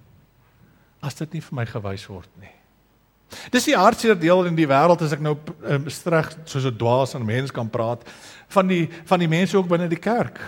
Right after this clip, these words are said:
dat hulle dit nooit gaan sien nie. Maar God in sy grootheid het lankal bepaal wie die uitverkorenes is, die volle getal daarvan, en dis hulle wat, hulle, daar's niks in hulle nie, is nie goeie mense, is nie beter as die ander nie.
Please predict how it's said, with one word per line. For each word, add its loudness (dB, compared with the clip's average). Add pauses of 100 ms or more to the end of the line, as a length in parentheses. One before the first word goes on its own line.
dat -6
hulle 2
dit -4
nooit -2
gaan -4
sien -10
nie. -4 (440)
Maar 6
God 4
in 0
sy 4
grootheid 2
het 2
lankal 2
bepaal 4
wie 4
die 0
uitverkorenes 2
is, -2 (440)
die 4
volle 6
getal 6
daarvan, 2 (360)
en 4
dis 2
hulle 6
wat, 4 (160)
hulle, 4
daar's 6
niks 4
in 2
hulle 6
nie, 2
is 2
nie -4
goeie 0
mense, 0
is -4
nie 0
beter 2
as -6
die -4
ander 0
nie. -6